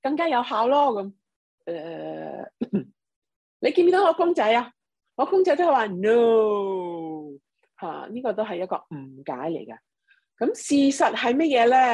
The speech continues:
咁啊，事實我俾大家去睇下啦。原來事實呢，就係如果我哋經常咁樣連續打加強劑呢，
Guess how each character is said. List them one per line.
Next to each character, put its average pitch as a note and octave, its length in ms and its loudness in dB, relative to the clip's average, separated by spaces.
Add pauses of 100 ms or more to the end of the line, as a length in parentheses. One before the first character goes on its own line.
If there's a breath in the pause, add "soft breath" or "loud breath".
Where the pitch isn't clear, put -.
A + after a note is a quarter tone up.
(220)
咁 G#3 200 -8
啊， F#3 260 -6
事 - 220 -12
實 G#3+ 360 -2
我 F3+ 80 -4
俾 G3 140 0
大 E3 160 2
家 F#3 180 -6
去 E3+ 80 -6
睇 E3 240 -8
下 D#3 120 -4
啦。 D#3 160 -6 (1500 loud breath)
原 A3+ 180 2
來 G#3+ 140 4
事 A3 160 -2
實 C4+ 440 0
呢， D4+ 240 0 (460)
就 A#3 100 -2 (180)
係 F#3+ 540 -2
如 F#3+ 60 -4
果 A#3 140 2
我 E4+ 280 2
哋 A3 280 -2
經 G#4 260 -2
常 F3+ 300 -4
咁 G#3+ 60 -6
樣 E4 120 -2
連 F#3 380 -4
續 A3+ 240 -8
打 E3+ 260 -6
加 E4 220 -2
強 D#3+ 300 -16
劑 B3 320 -4
呢， B3+ 160 -4